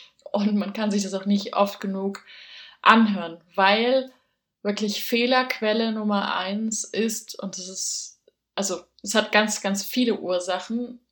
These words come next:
ist einfach, dass man den Anspruch, den man sowieso schon an sich hat als Rheumatiker, aufgrund von Minderwertigkeitsgefühlen,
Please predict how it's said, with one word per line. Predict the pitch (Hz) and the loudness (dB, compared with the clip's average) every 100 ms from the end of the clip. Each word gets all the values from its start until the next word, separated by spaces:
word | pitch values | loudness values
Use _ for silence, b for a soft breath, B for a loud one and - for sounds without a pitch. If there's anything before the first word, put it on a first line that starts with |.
| _ _ _ _ _ _ _ _ | _ _ _ _ _ _ _ _
ist | 208 214 208 - - | 2 2 0 -4 0
einfach, | 202 202 - 208 208 - - _ _ _ _ _ _ _ _ _ _ _ - | 0 0 4 4 4 -2 -18 _ _ _ _ _ _ _ _ _ _ _ -12
dass | 208 220 226 | -2 0 2
man | 214 202 202 202 208 _ _ _ _ _ _ _ _ _ _ 226 | 2 4 4 0 -2 _ _ _ _ _ _ _ _ _ _ 0
den | 226 | 2
Anspruch, | 220 254 - 220 202 | 4 2 2 -2 -2
den | 208 | 2
man | 196 190 | 2 2
sowieso | 190 190 185 196 240 330 | -2 -6 -4 2 2 2
schon | - 160 151 | 0 -2 -4
an | - 180 180 | -8 -8 -10
sich | 180 175 - | -12 -10 -6
hat | 175 175 | -4 -2
als | - 170 - | -2 -2 -4
Rheumatiker, | 185 175 165 175 190 - 185 233 - - _ _ _ _ _ _ _ _ | -6 -6 -6 -6 -8 -4 0 0 -2 -14 _ _ _ _ _ _ _ _
aufgrund | - 170 - 170 170 | -6 -6 -8 -10 -10
von | - 165 165 - | -8 -8 -8 -14
Minderwertigkeitsgefühlen, | 185 196 240 220 196 202 - 208 180 - 202 - 196 185 180 185 | -4 2 4 4 4 2 0 -4 -4 -4 -10 -10 -8 -6 -6 -10